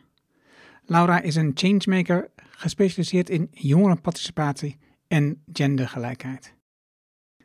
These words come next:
Als voormalig jongerenambassadeur voor seksuele en reproductieve gezondheid en rechten, gendergelijkheid en keuzevrijheid bij het ministerie van Buitenlandse Zaken, consulteerde Laura honderden jongeren wereldwijd.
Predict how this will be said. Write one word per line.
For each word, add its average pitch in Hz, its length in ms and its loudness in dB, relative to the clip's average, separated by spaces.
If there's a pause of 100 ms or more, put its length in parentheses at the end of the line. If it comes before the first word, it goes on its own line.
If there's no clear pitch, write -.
(140)
Als 170 220 0
voormalig 175 640 2
jongerenambassadeur 160 920 2
voor 143 260 -4
seksuele 165 580 -2
en 151 320 -2
reproductieve 160 840 -2
gezondheid 165 520 2
en 135 140 -4
rechten, 165 380 0 (420)
gendergelijkheid 151 960 0 (120)
en 196 240 0 (180)
keuzevrijheid 165 960 2
bij 147 160 -2
het 139 160 -4
ministerie 156 500 0
van 139 320 -2
Buitenlandse 151 440 0
Zaken, 196 440 -2 (560)
consulteerde 196 600 2
Laura 160 420 2
honderden 170 520 4
jongeren 147 460 2
wereldwijd. 135 760 -4